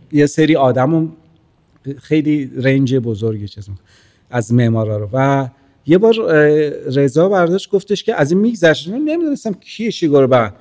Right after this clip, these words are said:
بعد شیگروبن یه کار خیلی ساده‌ای کشیده بود که مثلاً درا می‌رفت این ور اون ور، این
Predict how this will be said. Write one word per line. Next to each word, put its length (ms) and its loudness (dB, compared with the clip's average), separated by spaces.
بعد 140 -2
شیگروبن 360 2
یه 80 -2
کار 160 0
خیلی 280 -2
ساده‌ای 420 2
کشیده 380 -2
بود 180 0
که 100 -2
مثلاً 340 -4
درا 340 2
می‌رفت 360 -2
این 100 0
ور 180 0
اون 140 0
ور، 320 0
این 260 -6